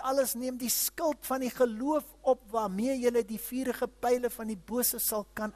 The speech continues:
uitblus. As ons ons geregtigheid wat ons hier opgebou het,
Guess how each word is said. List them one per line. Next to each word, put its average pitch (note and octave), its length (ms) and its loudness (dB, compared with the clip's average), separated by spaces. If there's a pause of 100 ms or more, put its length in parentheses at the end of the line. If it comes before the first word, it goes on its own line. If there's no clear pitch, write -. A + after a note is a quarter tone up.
uitblus. A3 1000 -2 (2000)
As A3 160 4
ons D#4 400 2
ons D4 300 2
geregtigheid C4 920 -2
wat A#3+ 200 -2
ons B3+ 360 2
hier B3 240 -2
opgebou B3 800 0
het, A#3+ 160 0